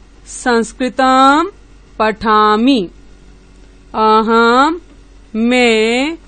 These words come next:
अपि भी संस्कृतम संस्कृत को, पठामि पढ़ता हूँ, मैं भी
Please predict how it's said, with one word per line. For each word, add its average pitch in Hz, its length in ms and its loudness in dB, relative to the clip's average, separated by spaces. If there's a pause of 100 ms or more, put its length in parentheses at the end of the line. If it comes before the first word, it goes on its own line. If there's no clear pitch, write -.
(640)
अपि 254 920 -4 (720)
भी 247 720 -2 (560)
संस्कृतम 262 1040 -2 (380)
संस्कृत 226 720 -4 (180)
को, 262 460 0 (540)
पठामि 214 1400 0 (440)
पढ़ता 202 540 0 (320)
हूँ, 277 560 -2 (540)
मैं 208 500 0
भी 262 580 0